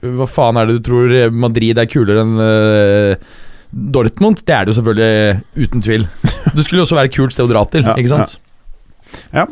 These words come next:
Speaker 2: ja. Ok, to en til, eh, Borussia Dortmund. Hva, hva, hva, hva er hendelsesforløpet her? Spilte alle de beste spillerne til P S G?
Speaker 1: Første omgang var ikke så, eh, fett. Det skjedde jo i andre omgang alt sammen.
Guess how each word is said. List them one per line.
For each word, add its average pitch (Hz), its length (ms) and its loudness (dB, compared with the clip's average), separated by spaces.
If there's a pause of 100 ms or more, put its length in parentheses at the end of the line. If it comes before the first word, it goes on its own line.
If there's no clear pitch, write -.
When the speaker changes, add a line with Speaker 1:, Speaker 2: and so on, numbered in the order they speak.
(160)
Speaker 2:
ja. 151 120 0 (400)
Ok, 202 180 2 (300)
to 220 160 2
en 208 300 0
til, 170 380 2
eh, 165 400 0
Borussia 156 300 -2
Dortmund. 143 380 -2
Hva, 143 640 2
hva, 135 320 2
hva, 131 140 2 (120)
hva 139 160 2
er 147 160 2
hendelsesforløpet 107 640 -2
her? 202 80 0
Spilte 156 460 -2
alle 123 100 2
de 131 60 0
beste 123 200 -4
spillerne 110 300 -2
til 117 100 -2
P 131 60 2
S 110 100 -2
G? - 140 -4 (340)
Speaker 1:
Første - 240 -2
omgang 110 240 -2
var 117 120 -2
ikke 139 120 -4
så, 104 200 0 (180)
eh, 101 540 2
fett. 170 200 -2
Det 127 160 -4
skjedde 110 240 -4
jo 185 60 2
i - 20 0
andre 107 160 0
omgang 98 240 0
alt 92 120 -4
sammen. 147 260 0